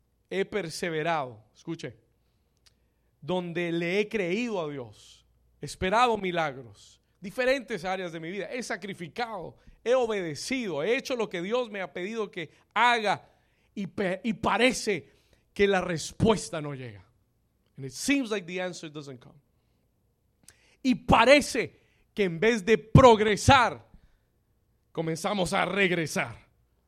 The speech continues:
¿Alguien está aquí todavía? Entonces, lo, lo, lo he visto en mi vida personal.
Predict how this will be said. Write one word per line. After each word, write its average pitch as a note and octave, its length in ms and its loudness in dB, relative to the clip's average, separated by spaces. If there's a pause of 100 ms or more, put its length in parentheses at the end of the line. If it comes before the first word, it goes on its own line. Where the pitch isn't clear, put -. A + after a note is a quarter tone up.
(840)
¿Alguien F3 200 -2
está E3+ 140 -4
aquí E3+ 160 -4
todavía? E3+ 440 0 (640)
Entonces, - 320 -4 (640)
lo, G3 280 -8
lo, G#3+ 280 2
lo G3 180 0
he F#3 60 -2
visto A#3+ 500 -2
en G3 140 -2
mi F#3 100 -2
vida G3+ 240 -2
personal. F3+ 500 -8